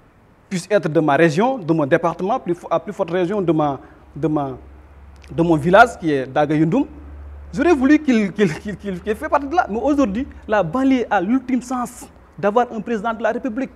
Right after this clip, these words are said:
Mais combien de, à combien cette, ce, ce, ce, ce, ce, cette banlieue-là souffre ?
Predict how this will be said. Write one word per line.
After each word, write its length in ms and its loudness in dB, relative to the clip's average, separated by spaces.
Mais 160 -12
combien 280 -8
de, 80 -10
à 80 -4
combien 320 -6
cette, 340 -16
ce, 220 -10
ce, 180 -8
ce, 260 -8
ce, 420 -8
ce, 120 -12
cette 240 -8
banlieue-là 460 -2
souffre ? 460 -4